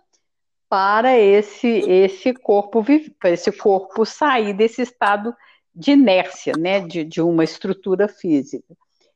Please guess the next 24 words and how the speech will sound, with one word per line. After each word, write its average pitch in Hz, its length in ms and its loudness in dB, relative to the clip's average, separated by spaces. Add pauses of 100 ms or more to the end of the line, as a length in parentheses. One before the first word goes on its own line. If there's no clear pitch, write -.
(120)
E 294 120 0
depois 285 400 0
a 311 80 4
gente 294 280 0
sabe 220 400 -2
também 226 300 -2
que 240 140 -2
nós 262 280 -2
temos 202 360 -2
internamente 226 800 0
um 285 60 0
corpo 240 420 0
de 311 160 -2
sentimentos, 277 1120 -2 (560)
que, 349 460 4
que 262 220 0
é 196 120 4
o 185 80 2
que 196 120 -4
nós 180 140 -2
chamamos 170 400 0
do 208 80 -4
corpo 202 320 -2
astral. 135 480 -8